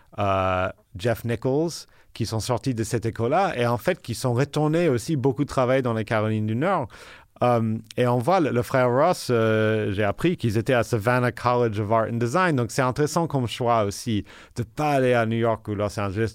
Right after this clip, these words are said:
où il y a beaucoup d'écoles de cinéma, mais plutôt d'aller dans le sud. Et je pense que c'est, c'est parce que, euh, au moins aujourd'hui, euh, des, comme j'ai dit tout à l'heure, les jeunes cherchent des alternatives pour les grandes villes trop chères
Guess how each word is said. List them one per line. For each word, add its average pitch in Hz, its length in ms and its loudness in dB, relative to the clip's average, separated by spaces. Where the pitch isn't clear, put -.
où 95 120 -4
il 90 80 -4
y 92 40 -2
a 85 80 -2
beaucoup 107 320 -6
d'écoles 95 380 -4
de 85 80 -6
cinéma, 113 460 -4
mais 98 80 -4
plutôt 120 420 -6
d'aller 107 300 0
dans 101 180 -2
le 95 60 -4
sud. 135 520 -4
Et 117 120 -2
je 135 80 0
pense 196 320 -2
que - 60 -8
c'est, 135 180 2
c'est 135 160 -4
parce 127 320 -4
que, - 100 -4
euh, 127 760 0
au 131 100 2
moins 156 260 2
aujourd'hui, 135 840 0
euh, 110 500 2
des, 110 340 -4
comme 120 220 -4
j'ai 110 160 -2
dit 107 180 -4
tout 107 180 -10
à 110 140 2
l'heure, 151 280 2
les 107 140 2
jeunes 131 380 -2
cherchent 123 300 -2
des 113 180 -2
alternatives 110 800 -4
pour 104 240 0
les 104 140 -2
grandes 104 280 -4
villes 139 220 -2
trop 110 240 -4
chères 131 640 -2